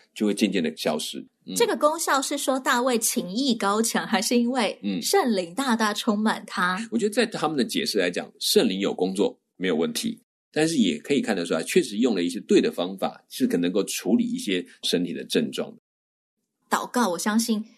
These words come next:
Speaker 2: 上帝真的会引导我们一条路，
Speaker 1: 嗯。
Speaker 2: 让我们慢慢去聚焦我的身心症到底是来自于什么缘故。
Speaker 1: 嗯，嗯，我们可以更加的谦卑一下，因为有时候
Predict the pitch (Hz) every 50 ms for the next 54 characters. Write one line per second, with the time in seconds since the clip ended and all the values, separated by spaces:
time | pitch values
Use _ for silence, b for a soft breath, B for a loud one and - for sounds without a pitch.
0 | B B - - 233 220 226 247 240 214 208 214 - 233 202 - 175 180 190 185
1 | 185 185 185 180 160 - 170 196 196 - - 165 151 151 170 190 190 185 180 190
2 | 180 170 - 143 147 156 170 185 196 196 190 185 185 185 190 - - 214 202 190
3 | 180 175 170 - - 240 226 208 - - 185 185 185 180 175 - - - - 196
4 | 196 196 - 190 190 196 - 196 180 170 170 185 190 170 160 - 196 180 175 165
5 | 170 175 - - 226 190 156 151 156 156 b b b b - - - 202 185 175
6 | 180 196 214 233 247 240 214 185 160 160 165 180 - - 240 190 110 104 - 110
7 | 104 - - 95 98 104 110 113 113 85 85 82 80 80 78 - 90 82 76 -
8 | 90 82 80 85 80 80 76 - - - 82 82 78 78 76 71 - - - 78
9 | 107 120 104 80 - - 95 95